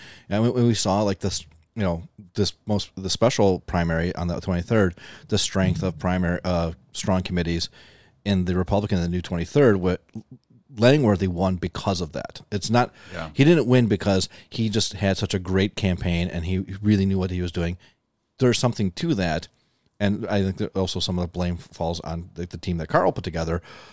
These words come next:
Speaker 1: but y-, he really coordinated very strongly with strong committees across the southern tier. And, you know, so it, it works in both sides of the aisle as far as, like, you know, how you can win. If you have an organized committee, you can do a lot of work.
Speaker 2: Yeah, that was a big surprise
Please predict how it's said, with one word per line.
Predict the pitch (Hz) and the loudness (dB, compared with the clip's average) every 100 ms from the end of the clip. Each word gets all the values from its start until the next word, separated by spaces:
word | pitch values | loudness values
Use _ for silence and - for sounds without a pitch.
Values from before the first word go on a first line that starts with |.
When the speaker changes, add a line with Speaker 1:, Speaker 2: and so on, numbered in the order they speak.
| _ - | _ 0
Speaker 1:
but | 110 - - _ _ _ _ _ _ - | 0 0 -20 _ _ _ _ _ _ -2
y-, | 120 | -2
he | 107 147 | 2 4
really | 123 113 113 | 6 6 4
coordinated | - 113 95 95 90 | 4 2 2 2 0
very | 92 90 | 0 0
strongly | - 87 87 87 - _ _ | 0 -2 -2 -6 -10 _ _
with | 98 107 101 95 - - | 2 4 4 0 -4 -8
strong | - - 110 104 104 | -6 0 2 2 2
committees | 98 95 95 82 | 0 0 0 -2
across | 60 - 85 - | -4 -4 -2 -2
the | |
southern | 85 80 76 | -4 -4 -6
tier. | - 104 85 73 - - _ 92 | -2 0 0 -2 -10 -20 _ -2
And, | 90 90 | 0 2
you | 95 | 0
know, | 90 - | -2 0
so | 107 95 | 0 2
it, | 101 - | 0 0
it | |
works | 117 113 104 101 | 4 4 4 0
in | |
both | 87 90 | 0 -2
sides | - 78 80 | -2 -4 -4
of | - 87 | -6 -4
the | 90 | -2
aisle | 82 85 80 | -2 -2 -4
as | - | -8
far | - 80 | -4 -4
as, | 80 82 | -4 -6
like, | 80 - | -8 -4
you | 95 | -4
know, | 90 95 - - | -4 -8 -18 -6
how | 98 | -2
you | 87 | -2
can | 95 85 | -2 -2
win. | 92 82 - - - _ | -2 -2 -8 -18 -20 _
If | 98 | -2
you | 110 | 2
have | 98 | 2
an | 98 | 2
organized | 92 87 87 85 | 0 0 -2 -2
committee, | 87 90 85 | -2 -2 -2
you | 80 | -6
can | 85 | -8
do | 85 | -8
a | 80 | -8
lot | 67 | -8
of | 73 | -8
work. | 62 - _ _ | -10 -12 _ _
Speaker 2:
Yeah, | 82 76 76 _ - | -8 -8 -10 _ -4
that | |
was | 113 107 | -2 -2
a | |
big | 110 104 | -4 -6
surprise | 104 95 92 92 | -4 -4 -4 -6